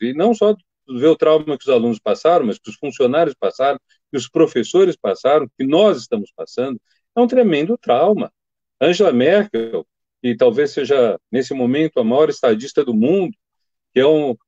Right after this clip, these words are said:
a governante da Alemanha, que é, no, no quadro alemão, ela se chamaria de direita, mas é muito mais progressista que o, aqueles no Brasil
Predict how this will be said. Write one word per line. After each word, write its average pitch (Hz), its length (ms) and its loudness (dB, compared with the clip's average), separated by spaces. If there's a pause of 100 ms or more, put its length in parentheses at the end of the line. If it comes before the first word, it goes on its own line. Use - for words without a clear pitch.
(160)
a 120 420 2
governante 127 520 2
da 143 100 0
Alemanha, 123 680 2
que 120 100 0
é, 127 800 2
no, 117 200 -8 (340)
no 113 100 -4
quadro 160 360 2
alemão, 127 480 -4
ela 113 180 0
se - 180 -16
chamaria 120 480 -4
de 107 140 -14
direita, 107 640 -2 (340)
mas 131 140 0
é 147 80 4
muito 185 300 0
mais 156 240 0
progressista 107 840 -4
que - 120 -8
o, 107 120 -2
aqueles 110 420 -6
no 120 80 -8
Brasil 110 380 0